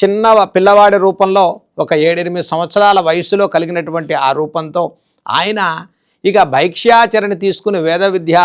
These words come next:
అధ్యయనం కోసం ఆయన గురువుల వెంట వెళ్తూ ఆ గురువులందరినీ కూడా చూసి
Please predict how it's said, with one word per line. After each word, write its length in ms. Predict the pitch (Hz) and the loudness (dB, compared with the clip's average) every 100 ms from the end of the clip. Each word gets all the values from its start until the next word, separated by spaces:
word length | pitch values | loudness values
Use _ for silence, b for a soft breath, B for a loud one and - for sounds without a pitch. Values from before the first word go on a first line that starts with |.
| 160 | 2
అధ్యయనం 480 | 147 147 190 202 175 | -4 -4 -4 -4 -6
కోసం 340 | 165 165 175 | -6 -6 -8
ఆయన 440 | 151 147 151 139 143 _ _ _ 123 | -8 -8 -8 -8 -10 _ _ _ -2
గురువుల 320 | 151 214 226 | 4 6 6
వెంట 240 | 208 185 | 4 0
వెళ్తూ 640 | 180 147 139 185 233 277 - 143 | -2 -2 -2 0 0 0 -4 -4
ఆ 100 | 143 | -4
గురువులందరినీ 760 | 120 131 185 196 180 165 165 | -4 -2 0 -2 -4 -8 -8
కూడా 260 | 147 147 143 | -8 -6 -6
చూసి 600 | 139 143 143 - 143 | -10 -14 -12 -10 -10